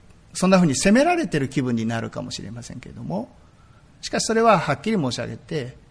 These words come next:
間違いだと言わざるを得ません。書かれていたのは、「聞いて行わないのか」。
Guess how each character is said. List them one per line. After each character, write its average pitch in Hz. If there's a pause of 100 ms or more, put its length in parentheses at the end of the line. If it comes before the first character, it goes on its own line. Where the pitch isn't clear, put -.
(160)
間 123
違 117
い -
だ 156
と 120
言 127
わ 117
ざ 131
る 131
を -
得 117
ま 120
せ -
ん。 127 (1900)
書 175
か 208
れ 175
て 143
い 127
た 139
の 127
は、 139
「聞 -
い 196
て 202
行 196
わ 220
な 202
い 190
の 190
か」。 208